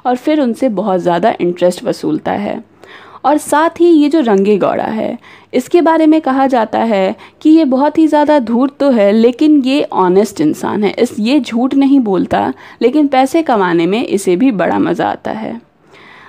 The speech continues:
अब कहानी थोड़ी आगे बढ़ती है और एक दिन ये जो मूर्ति है, इसे अहक्का नाम के इसके एक दोस्त के घर के पीछे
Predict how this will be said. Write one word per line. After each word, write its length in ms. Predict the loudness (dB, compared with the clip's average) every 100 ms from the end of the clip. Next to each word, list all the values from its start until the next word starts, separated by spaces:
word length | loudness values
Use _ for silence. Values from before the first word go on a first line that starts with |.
| -6
अब 80 | -4
कहानी 540 | 0 0 4 4 4 2
थोड़ी 220 | -2 0
आगे 260 | 0 -2 -2
बढ़ती 380 | -2 -4 -6
है 320 | -4 -2 -4 -6 -14 -12 -2
और 100 | -2
एक 300 | 0 0 2
दिन 200 | 4 4
ये 100 | 4
जो 120 | 2
मूर्ति 460 | 2 0 -2 -4 -6
है, 220 | -6 -12 _ -10
इसे 240 | -4 -2 -4
अहक्का 760 | -6 -6 -2 -4 -4 -8 -8 -8 -2
नाम 220 | 0 0
के 180 | 2 -2
इसके 280 | -2 -2 -2
एक 160 | 0
दोस्त 360 | 0 0 0 -2
के 220 | 0 0 -4 _ _ _ _ _ -10 -2
घर 200 | -2 0
के 140 | -4
पीछे 540 | -2 -6 -4 -4 -4